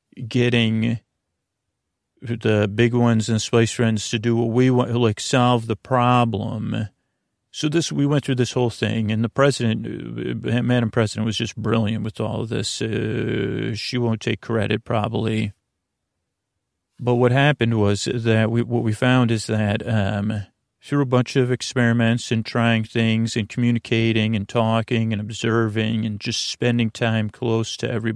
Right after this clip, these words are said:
all the big ones and Spice Friends, it finally dawned on us, uh, well, it finally dawned on us that, uh, one, all along during this, uh,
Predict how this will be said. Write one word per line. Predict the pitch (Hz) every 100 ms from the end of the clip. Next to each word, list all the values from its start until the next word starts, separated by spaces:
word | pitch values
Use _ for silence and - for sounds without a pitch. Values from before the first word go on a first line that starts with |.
| 113
all | 110 110
the |
big | 107 107 104
ones | 110 110 104
and | 110
Spice | - 117 127
Friends, | - 120 117 110 110 107 - _ _ _ _ _ _ _ _ _ _ _ _ _
it | 135
finally | - 151 175 170
dawned | 117 117 147 143
on | 113 104
us, | 107 - -
uh, | 107 104 107 107 - _ _ _ _ _ _ _ _ _ _ _ _ _
well, | 123
it | 120
finally | - - 143
dawned | 135 127 123
on |
us | 113 -
that, | - 127 123 113 110
uh, | 113 101 104 107 113
one, | 147 165 127 123 -
all | 123 139 160 170 151
along | 139 135 127 117
during | 113 117 110 110
this, | 110 - -
uh, | 110 107 113 107